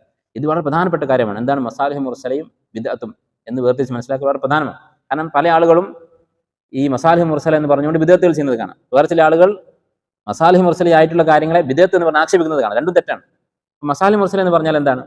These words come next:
ഒന്നുകിൽ ആ കാര്യം ചെയ്യാൻ നബി സല്ലല്ലാഹു അലൈഹി വസല്ലമയുടെ കാലത്ത് ആവശ്യം ഉണ്ടാവുകയില്ല, പിന്നീട് ആവശ്യമുണ്ടായതാണ്, അല്ലെങ്കിൽ ആവശ്യമുണ്ട് പക്ഷേ ഒരു തടസ്സം അന്നുണ്ടാകും നബി സല്ലല്ലാഹു അലൈഹി വസല്ലമയുടെ കാലത്ത്, അതുകൊണ്ട് ഒഴിവാക്കിയതാണ്. ഉദാഹരണങ്ങൾ പറയാം, ഈ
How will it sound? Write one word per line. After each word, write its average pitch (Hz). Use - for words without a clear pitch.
ഒന്നുകിൽ 214
ആ -
കാര്യം 170
ചെയ്യാൻ 160
നബി 135
സല്ലല്ലാഹു 156
അലൈഹി 147
വസല്ലമയുടെ 151
കാലത്ത് 139
ആവശ്യം 165
ഉണ്ടാവുകയില്ല, 117
പിന്നീട് 165
ആവശ്യമുണ്ടായതാണ്, 147
അല്ലെങ്കിൽ 202
ആവശ്യമുണ്ട് 180
പക്ഷേ 156
ഒരു 139
തടസ്സം 127
അന്നുണ്ടാകും 110
നബി -
സല്ലല്ലാഹു -
അലൈഹി 107
വസല്ലമയുടെ 101
കാലത്ത്, 90
അതുകൊണ്ട് 156
ഒഴിവാക്കിയതാണ്. 120
ഉദാഹരണങ്ങൾ 151
പറയാം, 90
ഈ 120